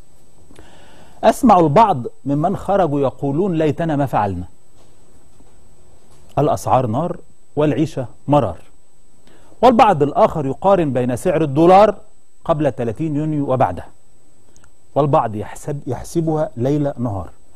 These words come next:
ويقارن بين نفقاته ودخله ويحتار:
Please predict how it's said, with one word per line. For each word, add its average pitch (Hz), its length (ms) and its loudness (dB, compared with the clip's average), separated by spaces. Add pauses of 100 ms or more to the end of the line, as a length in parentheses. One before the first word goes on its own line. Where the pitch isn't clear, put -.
(300)
ويقارن 117 640 -2
بين 104 280 -4
نفقاته 165 800 -6 (480)
ودخله 120 720 -2 (600)
ويحتار: 113 600 -2